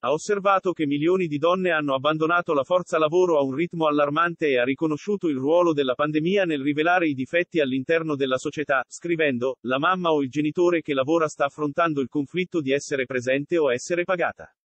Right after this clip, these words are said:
Ha anche parlato della sua infanzia, ricordando come si sentiva fortunata a mangiare un'insalata da quattro dollari e novantanove centesimi a Sizzler e che aveva iniziato a guadagnare i propri soldi dall'età di tredici anni.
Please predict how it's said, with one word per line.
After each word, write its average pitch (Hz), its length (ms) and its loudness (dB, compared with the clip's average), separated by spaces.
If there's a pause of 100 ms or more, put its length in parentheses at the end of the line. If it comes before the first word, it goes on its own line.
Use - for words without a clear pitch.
(560)
Ha 107 120 -4
anche 175 260 -2
parlato 175 460 0
della 139 220 0
sua 165 220 0
infanzia, 110 640 -6
ricordando 180 680 -2
come 156 220 -2
si 143 140 -8
sentiva 156 420 -2
fortunata 147 600 -2
a 143 40 2
mangiare 143 420 0
un'insalata 139 640 0
da 131 140 0
quattro 151 320 -2
dollari 147 420 2
e 135 60 0
novantanove 143 640 0
centesimi 143 600 -2
a 135 60 2
Sizzler 160 460 -2
e 139 60 -2
che 139 100 0
aveva 143 240 0
iniziato 147 520 0
a 139 60 2
guadagnare 135 540 0
i 131 40 -4
propri 156 360 -2
soldi 170 340 0
dall'età 139 420 0
di 165 140 -4
tredici 151 460 -2
anni. 85 320 -4